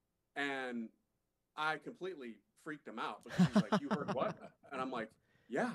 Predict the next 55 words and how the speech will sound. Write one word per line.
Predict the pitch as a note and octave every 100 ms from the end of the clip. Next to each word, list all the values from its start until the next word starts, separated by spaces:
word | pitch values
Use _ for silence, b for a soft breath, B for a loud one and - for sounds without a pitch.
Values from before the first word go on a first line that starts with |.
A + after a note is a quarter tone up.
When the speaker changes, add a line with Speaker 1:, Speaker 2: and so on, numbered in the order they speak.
| -
Speaker 1:
I | A#2
did." | C#3+ A3+ C3+
"You | B2+ D3+
didn't | A#3 D3
hear | C#3 A#3
it?" | B3+
"I | G#3+
thought | - F#3+
everybody | E3 F4 B3 -
heard | A#2+ F#3+
it." | -
And | -
Speaker 2:
Wow. | B2+ A#2 A#2 A#2
Speaker 1:
he |
said, | A#2+
"No." | D#3+ A2+ A2
And | A2+
I'm | A#2+
like, | A2 G2+ _ _ _ _ _ - A#3+
"What?" | F#4+ F#4+ G4
I'm | E3+ F3
like, | - -
'cause | F3
there | G3+
was | D4+
nobody | E3+ G3+ G3
in | F#3
that | F3
church | C#3 E3 -
but | A#2+
him, | E3+ F#3+ G3+
five | - F3 A3
Filipino | G#3 E3 - F3
women | C#3+ A#2+ A#2
up | -
front, | F3+ C3+
and | A#2 A#2
me | D3+
in |
the | A2
back. | B2+ B2 - -
That | C#3
was | G#2+
it. | C#3 - _ _ _ _ _
Speaker 2:
Wow. | D3+ C#3+
Speaker 1:
And, | C3 B2+ B2 A2+ G#2 - _ _ _ -
yeah, | -
Speaker 2:
It's | F#3
Speaker 1:
it |
Speaker 2:
just | D#3+
Speaker 1:
was |
Speaker 2:
daily | F3+ F#3 F3+
Speaker 1:
incredible. | D#3+
Speaker 2:
mass, | F3+ C3+ -
right? | B2+ C#3+